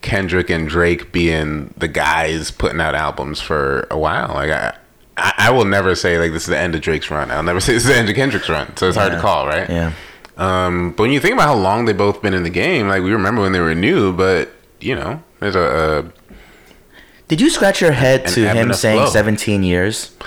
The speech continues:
Speaker 1: That's what, yeah, I was like, "Seventeen years?" And I, I, I,
Speaker 2: I thought the same thing.
Speaker 1: <laughs> I even thought to myself, "Is he, how, no, he's not seventeen years old. Like, what's he talking
Speaker 2: Yeah.
Speaker 1: about seventeen?" But, I mean, you know, as the day one, day ones,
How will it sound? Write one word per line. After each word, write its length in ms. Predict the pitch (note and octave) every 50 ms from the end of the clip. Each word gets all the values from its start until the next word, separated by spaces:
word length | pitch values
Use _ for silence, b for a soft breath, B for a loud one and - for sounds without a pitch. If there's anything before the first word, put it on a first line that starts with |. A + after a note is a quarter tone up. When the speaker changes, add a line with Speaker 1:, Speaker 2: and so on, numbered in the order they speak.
| B B B
Speaker 1:
That's 140 | - F4+
what, 160 | G#4 A4 G#4+ D4+
yeah, 320 | E4+ A4+ A4+ F4+ G#3+ G3+
I 40 | A3
was 100 | A3 A3
like, 180 | A#3 G3+ E3+ -
"Seventeen 580 | - E3 F3 A3 C4+ A3+ - - E3+ C#3 A#2
years?" 500 | G2 G#2 F3+ A#3+ B3 A#2+ G2+ G#2 A2+ B2+
And 140 | C#3+ D#3 F#3
I, 60 | G#3
I, 360 | E3 D#3 - - C3+ - - - - - - - -
I, 100 | - - - - -
Speaker 2:
I 120 | - - D#3
thought 80 | D3+ E3+
the 100 | A#3+ -
same 220 | - - E2+ E2
thing. 260 | D#2 - F2+ D#2+ D#2+
Speaker 1:
<laughs> 20 | D#2+
I 160 | A#2+ E3 A3+
even 240 | C4+ C#4 G3 D#3 B2+
thought 220 | - C3+ C3 B2+
to 60 | -
myself, 380 | A#2+ A#2+ A#2 A2 - B2 A2 G2
"Is 200 | G2 G2+ G#2 -
he, 260 | - G3+ A3 A#3+ B3 F#3+
how, 300 | E3 G3+ G#3 - - - - - -
no, 200 | F2 E2+ D#2+ -
he's 120 | F2+ C3+ F#3
not 180 | E3 G2+ E2
seventeen 340 | - G#2 G2 F2+ E2 F#2+ F2
years 160 | D#2+ D2+ D2+ A2
old. 300 | F#3 B3 B3 E3+ D3 C#3+
Like, 80 | C#3+
what's 140 | C#3 F3 -
he 120 | C4 C4
talking 180 | A3 F#3+ F#3+ G#3
Speaker 2:
Yeah. 40 | -
Speaker 1:
about 140 | F#3 E3+ -
seventeen?" 500 | - E3+ D#3 D#3 C3+ - G#3+ D4+ C#4+ A#2
But, 160 | A2+ C3+ A2+
I 40 | C#3
mean, 120 | D#3 C#3+
you 80 | - D3+
know, 380 | A#2 F#2 F#2+ A#2+ D3 E3 E3+ -
as 200 | - G#2+ G#2+ G#2
the 100 | G#2+ A2
day 220 | G2+ F2+ G2+ G#2 G#2+
one, 260 | G#2 G2+ G2+ G#2+ G#2+
day 140 | F#2 F2+ D#2+
ones, 480 | D2 C#2 C#2 C#2+ E2+ G2+ A2+ - -